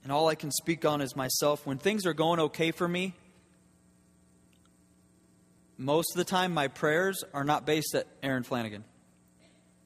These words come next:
When my life and me and God are going good and, and things are great,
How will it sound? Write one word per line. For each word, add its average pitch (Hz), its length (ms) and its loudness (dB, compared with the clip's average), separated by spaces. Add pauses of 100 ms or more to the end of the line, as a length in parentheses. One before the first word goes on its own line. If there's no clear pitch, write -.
(1400)
When 151 140 0
my 196 180 6
life 208 400 4
and 156 240 -2
me 208 160 4
and 208 120 2
God 196 300 6
are 196 120 0
going 190 280 2
good 190 280 4
and, 139 260 -4
and 131 160 -8
things 185 240 2
are 175 80 2
great, 175 320 4